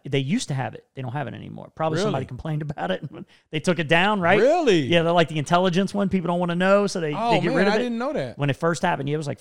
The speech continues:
Speaker 1: four or five, oh, maybe longer than that. Maybe it's like seven or eight years ago at this point. But they took it off. But there are literally, in your genetics,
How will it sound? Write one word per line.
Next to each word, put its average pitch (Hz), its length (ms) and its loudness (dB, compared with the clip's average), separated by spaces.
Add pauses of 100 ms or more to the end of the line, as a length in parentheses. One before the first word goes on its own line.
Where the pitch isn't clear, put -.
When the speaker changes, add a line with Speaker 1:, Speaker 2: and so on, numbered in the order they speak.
(120)
Speaker 1:
four 165 240 -4
or 156 60 0
five, 143 520 0
oh, 175 140 -2
maybe 135 220 -6
longer 139 220 -8
than 113 120 -10
that. - 60 -16
Maybe 147 160 -10
it's 113 120 -12
like - 80 -16
seven 127 280 -8
or 131 80 -8
eight 170 100 -10
years 113 180 -10
ago 98 140 -10
at 98 60 -12
this 101 140 -10
point. 101 320 -14 (280)
But 143 80 -14
they 143 100 0
took 147 180 -4
it 143 80 0
off. 147 320 -2
But 143 220 -10
there 190 220 4
are 185 100 0
literally, 170 680 -4 (1120)
in 175 160 2
your 214 140 4
genetics, 208 720 -6